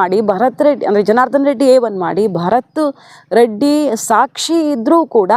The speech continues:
ಬಚಾವಾಗಿ ಓಡಾಡ್ತಿರೋದು ಯಾಕೆ ಅಂತ ಮುಗಿಬಿದ್ದಿದ್ದಾರೆ ಆರ್ ಅಶೋಕ್. ಬ-, ಬಿ ಜೆ ಪಿಯ ನಾಯಕರೆಲ್ಲರೂ ಕೂಡ ಕೂಡಲೇ ಕೈ ಶಾಸಕನ ಅರೆಸ್ಟ್ ಆಗಬೇಕು ಅಂತ ಈಗ ಆಕ್ರೋಶ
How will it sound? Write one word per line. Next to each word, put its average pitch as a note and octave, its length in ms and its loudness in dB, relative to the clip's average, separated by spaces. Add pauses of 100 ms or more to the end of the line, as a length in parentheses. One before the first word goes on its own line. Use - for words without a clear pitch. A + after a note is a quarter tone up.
ಬಚಾವಾಗಿ D4+ 540 0
ಓಡಾಡ್ತಿರೋದು C4 560 0
ಯಾಕೆ A3+ 440 0
ಅಂತ F#3+ 240 -2 (460)
ಮುಗಿಬಿದ್ದಿದ್ದಾರೆ A#3 880 0
ಆರ್ G#3 220 -2
ಅಶೋಕ್. A3+ 460 0 (600)
ಬ-, F#3 280 0
ಬಿ G#3 140 0
ಜೆ A#3 140 2
ಪಿಯ A#3 220 0
ನಾಯಕರೆಲ್ಲರೂ A#3 680 0
ಕೂಡ A#3 200 0 (380)
ಕೂಡಲೇ D#4 540 2
ಕೈ C4+ 300 0
ಶಾಸಕನ A#3+ 680 -4
ಅರೆಸ್ಟ್ A#3 400 -2
ಆಗಬೇಕು A3 420 -2
ಅಂತ G#3+ 160 -4
ಈಗ G#3 260 0 (460)
ಆಕ್ರೋಶ B3 600 0